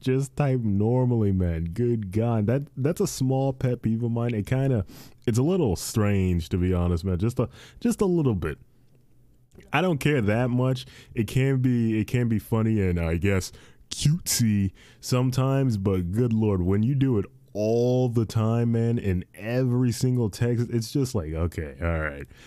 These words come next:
let's, let's take it easy a bit, dude. Let's, let's tone it down a bit." Yeah, yeah, it, wa-, it was, it was nice. It was cutesy the first two times you did it. You're down, you're down to ten times now, man. It, it's, it's getting a little bit out of hand. Let's,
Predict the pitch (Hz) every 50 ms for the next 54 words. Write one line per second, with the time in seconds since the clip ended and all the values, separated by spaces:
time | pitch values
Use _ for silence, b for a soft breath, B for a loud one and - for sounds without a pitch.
0 | B B B - 82 80 80 76 85 82 82 - - - 98 104 110 131 131 143
1 | 143 127 113 101 98 92 80 73 78 76 73 71 73 73 76 73 78 80 - -
2 | - B B B B B - 78 - - - 101 104 120 139 147 160 180 180 165
3 | 156 135 117 95 78 95 82 76 76 76 78 80 92 107 113 120 117 117 101 -
4 | 90 85 90 104 95 95 90 90 98 101 95 101 117 107 92 90 92 95 98 101
5 | 104 113 131 135 - 135 117 107 101 - - - - 143 147 - - - - 170
6 | 160 151 135 - - 156 156 - - - - 208 175 - 127 113 101 95 95 92
7 | 87 90 92 87 85 92 95 104 117 127 127 127 B B B B B B B B
8 | _ _ _ _ _ _ _ - 80 78 78 73 78 95 104 117 123 127 131 131
9 | 135 135 131 131 131 127 117 113 107 101 95 95 104 110 120 127 135 131 127 127
10 | - 143 151 151 135 147 147 156 156 156 160 147 151 160 160 160 160 156 156 160
11 | 156 160 156 156 143 131 123 117 107 101 101 98 98 101 98 95 113 117 104 98
12 | 95 107 123 127 131 131 135 131 139 147 147 139 147 143 143 135 135 131 117 110
13 | 113 98 82 76 76 80 87 92 - - - - -